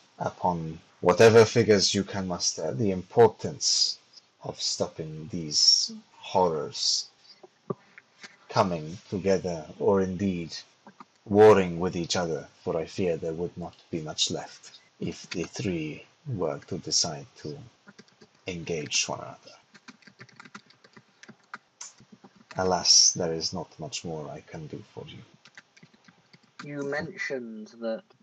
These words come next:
Speaker 2: the infiltrator is not a, is weaker willed than the others. Could you assist us in perhaps bending him to your will and
Speaker 1: <laughs>
Speaker 2: having him aid us?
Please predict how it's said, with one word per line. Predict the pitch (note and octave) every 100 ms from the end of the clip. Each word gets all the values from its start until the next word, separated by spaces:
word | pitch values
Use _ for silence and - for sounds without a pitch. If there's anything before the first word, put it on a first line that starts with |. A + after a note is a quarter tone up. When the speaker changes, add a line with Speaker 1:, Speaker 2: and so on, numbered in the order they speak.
| - - - - _ _ _ _ _
Speaker 2:
the | A2+ A2+ A#2
infiltrator | A#2+ A2+ G#2+ - A2+ G#2 - G2 G2 _ -
is | A2+ G2+ - - _
not | A#2 A2
a, | A2 G2+
is | A2+ G2+ A2 - _
weaker | G#2 A#2+ A#2 A#2
willed | G#2 A#2 A2+ G2 F#2 -
than | G#2 G2 G3+ _
the | A3 G#3
others. | G#3 F#3+ - _ C3 A#2+ A#2 G#2+ A2 A2 A2 A2 A2 G#2 -
Could | C#3+ A#2
you | A2+ C3+ C3+ A#2+
assist | A2+ - A#2 - A2
us | G#2 - -
in | G#3+ G#3 G3+ _ -
perhaps | G3+ A#3 - - - _ A#2+ - G3+
bending | A2+ A2 G#3 G#2
him | G#2 - A3 - -
to |
your | - A#3 A#3 F3+
will | E3+ _ - - - F#3+
and | G3
Speaker 1:
<laughs> | G#3
Speaker 2:
having | - F#3
him | A3 G3 F#3+ G3
aid | G#3+ G3
us? | F3+